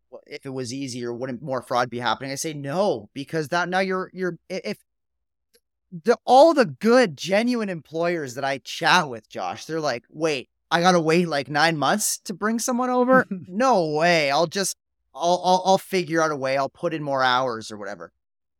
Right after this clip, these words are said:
Speaker 1: And by,
Speaker 2: Yeah.
Speaker 1: it's like when
Speaker 2: It's
Speaker 1: they ma-,
Speaker 2: sad.
Speaker 1: when they make the tax code more complicated,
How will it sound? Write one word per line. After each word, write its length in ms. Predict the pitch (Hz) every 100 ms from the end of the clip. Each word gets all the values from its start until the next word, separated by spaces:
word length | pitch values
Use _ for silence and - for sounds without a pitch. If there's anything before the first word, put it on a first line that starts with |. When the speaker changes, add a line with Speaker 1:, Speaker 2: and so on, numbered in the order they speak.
| _ _ _ _ _
Speaker 1:
And 220 | 226 220
by, 140 | 214 208
Speaker 2:
Yeah. 180 | 120 127 -
Speaker 1:
it's 220 | 233 -
like 180 | 262 208
when 160 | 240
Speaker 2:
It's 80 | 233
Speaker 1:
they 60 | 214
ma-, 40 | 113
Speaker 2:
sad. 180 | 110 202
Speaker 1:
when 120 | 220
they 80 | 233
make 160 | 262
the 80 | 226
tax 440 | - 202 240 -
code 220 | - 202 190
more 180 | 208
complicated, 800 | 208 214 214 214 214 220 214 220